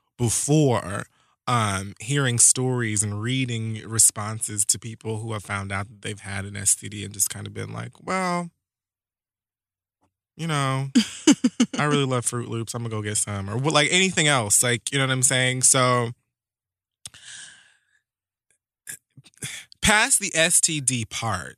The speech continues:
Speaker 2: There you go.
Speaker 1: You know, because I'm a, these are things that can be treated, yes, and you know what, you can, and you can go and have your sex
Speaker 2: Mm-hmm.
Speaker 1: life again and whatnot. But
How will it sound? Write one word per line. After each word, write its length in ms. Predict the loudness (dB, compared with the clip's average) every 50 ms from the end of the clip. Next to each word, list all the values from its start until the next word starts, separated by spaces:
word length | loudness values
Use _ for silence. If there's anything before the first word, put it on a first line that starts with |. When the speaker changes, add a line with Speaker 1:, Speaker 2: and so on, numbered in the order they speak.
| -10
Speaker 2:
There 180 | -6 -2 0 2
you 120 | 2 2
go. 260 | 2 2 2 0 0 -6 _ _ _ _ _ _ _ _ _ _ _ 0
Speaker 1:
You 140 | 2 2 4 2
know, 280 | 0 -4 -6 -10 -12 -14 -18 _ -4
because 920 | -2 0 2 4 4 4 4 4 4 2 2 2 2 4 6 6 6 4 0 _ _ _ _ _ _ _ _ _ _ _ _ _ _ _ _ _ _ _ _ _ _ _ _ _ _ 0
I'm 180 | 0 2 2
a, 40 | 4 2 2 2
these 540 | 2 0 0 2 4 6 6 4 4 2 0 0 2
are 460 | 6 6 8 8 6 6 4 4 2 0
things 300 | 0 0 2 2 4 4
that 120 | 4 2 2
can 220 | 2 0 0 0
be 100 | 2 2
treated, 340 | 2 2 0 0 -4 -4 -2
yes, 500 | 0 0 0 2 2 4 4 6 6 4 2
and 440 | 0 -2 -2 -2 -2 -2 -4 -4 -6
you 80 | -6 -4
know 140 | -4 -2 -2
what, 180 | -2 -4 -4 -6
you 80 | -10 -12
can, 220 | -12 -12 -12 -10
and 120 | -8 -6 -6
you 60 | -6
can 100 | -6 -6 -6
go 140 | -4 -2 -2
and 80 | -4 -4
have 300 | -4 -4 -4 -4 -6 -6
your 440 | -6 -4 -2 -2 -2 -4 -4 -8 -10 _ _ _
sex 340 | 2 2 2 2 2 2 2
Speaker 2:
Mm-hmm. 80 | 2 2
Speaker 1:
life 420 | 0 -2 -2 -2 -4 -6 -10 -16 _ _ _ _ _ _ _ _ -10
again 400 | -6 -4 -2 -2 -2 -4 -6 -10
and 200 | -10 -12 -10 -8
whatnot. 520 | -8 -8 -6 -4 -4 -4 -2 -2 -4 -6 -8 _
But 540 | -10 -4 -2 0 0 2 0 0 -2 -4 -8